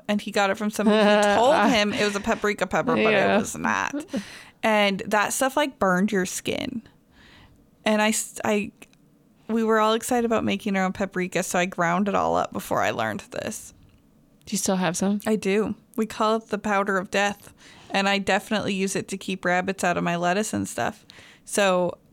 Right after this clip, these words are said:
Speaker 1: it might, you know, if you could get some really hot, like, it's hotter than cayenne pepper, easily.
Speaker 2: Ghost pepper?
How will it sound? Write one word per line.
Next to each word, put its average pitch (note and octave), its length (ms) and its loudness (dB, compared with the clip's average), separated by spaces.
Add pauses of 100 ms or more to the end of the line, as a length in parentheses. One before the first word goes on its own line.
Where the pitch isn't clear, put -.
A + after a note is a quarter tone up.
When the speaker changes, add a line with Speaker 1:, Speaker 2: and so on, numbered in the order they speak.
(440)
Speaker 1:
it - 220 0
might, - 340 -2 (240)
you G#3 160 -2
know, G3+ 220 -2 (180)
if G#3+ 160 -4
you G3+ 100 -2
could G3+ 140 -8
get G3+ 140 -2
some F#3+ 180 -4
really F#3+ 300 0
hot, G3+ 280 -2
like, G3+ 240 -2 (160)
it's A3+ 180 0
hotter G#3+ 320 2
than F3 180 -2
cayenne A#2+ 420 -2
pepper, - 380 -8 (400)
easily. - 580 -6 (680)
Speaker 2:
Ghost F3 320 2
pepper? D4 320 -2